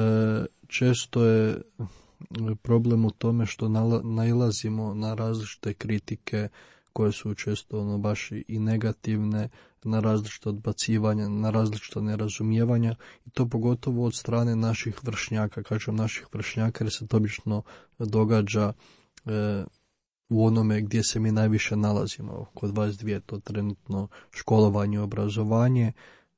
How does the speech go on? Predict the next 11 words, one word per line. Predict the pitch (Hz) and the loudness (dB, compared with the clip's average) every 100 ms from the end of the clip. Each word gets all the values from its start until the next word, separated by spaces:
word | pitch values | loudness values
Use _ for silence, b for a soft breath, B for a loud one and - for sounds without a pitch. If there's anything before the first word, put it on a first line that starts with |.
| - | -4
e, | 107 104 101 107 | -2 0 -2 -6
kod | - 104 101 87 - | -6 -4 -4 -6 -2
odraslih | 110 104 101 - 104 - | 0 2 -2 -4 -8 -4
ljudi | 107 104 | -2 -2
je | |
to | 104 110 | -2 -4
najčešće | 104 104 - 110 - | -4 -4 -6 -10 -8
posao | 110 - 113 - 110 | -2 2 2 2 -2
gdje | 107 107 | -2 -4
se | 104 - | -6 -6
susreću | - 113 - 110 - 107 | -4 -4 -2 -6 -6 -10